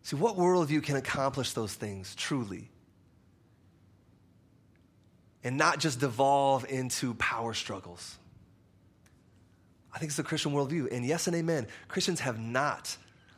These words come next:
lived out these truths as we should for two thousand years. Yes and amen. It's horrible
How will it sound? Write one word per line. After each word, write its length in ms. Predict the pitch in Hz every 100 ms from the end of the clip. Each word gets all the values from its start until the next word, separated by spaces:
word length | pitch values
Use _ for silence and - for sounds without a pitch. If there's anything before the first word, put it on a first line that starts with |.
| -
lived 340 | 120 139 120
out 440 | 127 123 - - 110
these 180 | 110
truths 400 | - - 123 110 -
as 240 | 113 113
we 100 | 110
should 400 | 104 - 123 98 104 -
for 100 | -
two 120 | 110 113
thousand 300 | 104 101 104
years. 320 | 110 95 - - - - -
Yes 240 | 151 151
and 80 | 127
amen. 400 | 120 131 104 92 - - - _ _ _ _ _ _ _ _ _ -
It's 80 | -
horrible 680 | - - 165 143 98 92